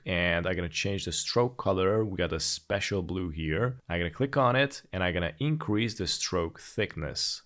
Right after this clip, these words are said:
Now let's go to the appearance and click here at the characters. Click on it, and let's go to the effects. Go up to the three D and materials. Let's go to three D classics and select rotate classic.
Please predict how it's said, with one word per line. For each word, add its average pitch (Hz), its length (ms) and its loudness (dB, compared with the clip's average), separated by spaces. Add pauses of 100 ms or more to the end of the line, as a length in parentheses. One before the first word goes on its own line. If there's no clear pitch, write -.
Now 107 500 6
let's 135 240 8
go 170 120 4
to 160 100 4
the 135 80 10
appearance 139 560 6
and 104 120 4
click 139 260 2
here 135 200 4
at 98 160 0
the 92 60 0
characters. - 800 2
Click 147 280 -2
on 117 160 6
it, 107 320 2
and 92 120 0
let's 95 160 4
go 92 160 0
to 87 100 -4
the 80 120 0
effects. - 680 0 (100)
Go 85 400 2
up 131 360 4
to 117 60 -2
the 98 120 4
three 113 240 0
D 101 100 2
and 92 80 2
materials. 120 840 4
Let's 92 180 0
go 90 160 -2
to 85 80 -4
three - 260 -2
D 85 80 -2
classics 117 720 0
and 85 240 -2
select 85 560 0
rotate 95 760 0
classic. - 680 -2